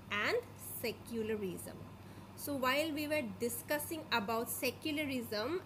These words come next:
I had told you all that we will be studying about secularism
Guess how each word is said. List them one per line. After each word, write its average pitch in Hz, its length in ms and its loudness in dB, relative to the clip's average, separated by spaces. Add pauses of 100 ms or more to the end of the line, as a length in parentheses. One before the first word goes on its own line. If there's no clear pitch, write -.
I 196 60 -2
had 233 240 -4
told 277 260 0
you 302 220 -2
all 233 380 2 (360)
that 220 180 0
we 233 120 0
will 277 160 0
be 254 140 0
studying 269 600 2
about 208 320 0
secularism 233 760 2